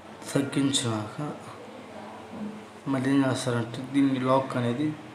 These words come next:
తీసేసి అది కొంచెం పెద్దగా ఏ విధంగా అయితే చేసుకున్నాక తర్వాత ఏం చేస్తారంటే నెక్స్ట్ వచ్చేసి ఇంకొక బ్యాక్‌గ్రౌండ్‌లోకి అయితే వెళ్ళిపోండి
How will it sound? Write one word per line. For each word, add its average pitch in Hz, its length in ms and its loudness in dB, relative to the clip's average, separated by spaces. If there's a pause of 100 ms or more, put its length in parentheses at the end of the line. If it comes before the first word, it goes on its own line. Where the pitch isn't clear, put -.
(300)
తీసేసి 127 560 -2 (1900)
అది 120 140 0 (100)
కొంచెం 120 300 -4 (640)
పెద్దగా 123 380 0 (100)
ఏ 113 60 4
విధంగా 113 320 -2
అయితే - 180 -4 (880)
చేసుకున్నాక 113 800 0 (1400)
తర్వాత 127 300 4 (100)
ఏం 120 120 4
చేస్తారంటే 117 420 0 (240)
నెక్స్ట్ - 280 -4
వచ్చేసి 120 420 -2 (1300)
ఇంకొక 135 300 -2 (140)
బ్యాక్‌గ్రౌండ్‌లోకి 131 800 4
అయితే - 200 -4
వెళ్ళిపోండి 117 420 0